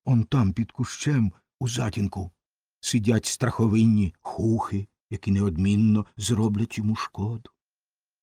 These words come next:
Що на цвинтарі страшний вовкулака розриває людські могили? Що упир п'є кров, та ще й в найближчих йому істот? Що відьма кидає в піч малих дітей?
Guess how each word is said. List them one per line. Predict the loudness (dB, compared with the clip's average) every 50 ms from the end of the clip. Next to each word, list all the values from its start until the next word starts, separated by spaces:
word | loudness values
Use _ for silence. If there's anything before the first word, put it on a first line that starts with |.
| _ _ -20
Що | -8 -2 2 4
на | 4 4 4
цвинтарі | 2 2 2 4 4 4 4 2 4 4 4 4 4 2 0 _ _ _ _
страшний | -8 -8 -4 0 0 0 0 0 2 2 4 4 6
вовкулака | 4 4 2 2 0 2 4 4 4 4 4 2 2 0
розриває | 0 0 0 0 2 4 4 4 6 4 2 2 2 2 2
людські | 2 2 0 -2 -6 -2 0 2
могили? | 4 4 4 4 2 2 2 2 2 0 0 -4 -6 -10 -16 _ _ _ _ _ _ _ _ _ _ _ _ _ _ _ _ _ _ _ _ -16
Що | -14 -6 0 2 2
упир | 4 4 2 2 2 2 4 4 6 6 4 2 -2 -8 -12 _ _
п'є | -4 0 2 2 2
кров, | 2 2 0 4 4 6 4 4 2 0 -2 -6 _ _ _ _ _ _ _ _ _ _ _ _
та | -2 -2
ще | -2 -2 0 2 4 4
й | 6
в | 6
найближчих | 8 8 8 6 6 4 4 4 2 2 0 -2 -2 2
йому | 4 6 6 6 6
істот? | 4 2 -2 -4 -6 -6 -6 -6 -4 -6 -6 -10 -16 _ _ _ _ _ _ _ _ _ _ _ _ _ _
Що | -14 -6 0 2 2 4
відьма | 4 4 4 4 4 4 4 4 4 2 -2 -10 -18 _ _ _ _ _ _ _ _ _ _ _ _
кидає | 4 4 4 8 8 8 8
в | 8 6
піч | 4 0 -2 0 2
малих | 2 2 4 4 4 2 0
дітей? | -2 -6 -8 -8 -8 -6 -4 -2 -2 -2 -4 -6